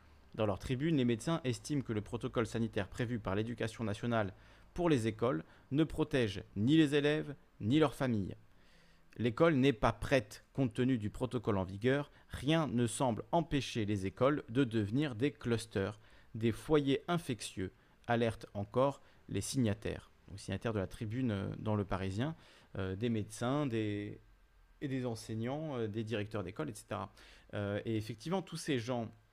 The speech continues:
qui sont quand même de bonne volonté, travailler dans l'éducation nationale, travailler dans la santé, euh, c'est, euh,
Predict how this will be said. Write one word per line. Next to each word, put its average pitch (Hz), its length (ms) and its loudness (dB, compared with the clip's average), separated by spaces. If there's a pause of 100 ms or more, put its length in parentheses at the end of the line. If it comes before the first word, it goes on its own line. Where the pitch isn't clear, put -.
qui - 80 -18
sont 107 160 -10
quand 120 80 -2
même 131 120 0
de 117 80 0
bonne 117 220 2
volonté, 120 560 -2
travailler 104 320 -2
dans 110 80 -2
l'éducation 104 480 -4
nationale, 123 540 -4
travailler 110 320 -4
dans 110 100 -2
la 101 140 0
santé, 151 500 -2 (380)
euh, 98 200 -2
c'est, 110 400 -4
euh, 92 200 -2